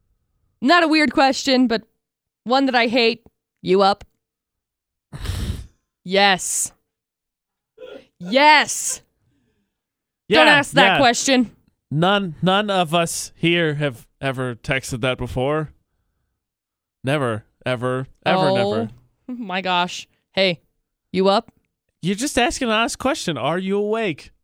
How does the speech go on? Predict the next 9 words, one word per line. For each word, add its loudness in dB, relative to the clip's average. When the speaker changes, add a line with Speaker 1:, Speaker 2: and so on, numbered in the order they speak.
Speaker 2:
Just -10
shorthand. -4
"You -2
up?" -2
Speaker 1:
Not 2
in 2
that 4
intended 0
way. -2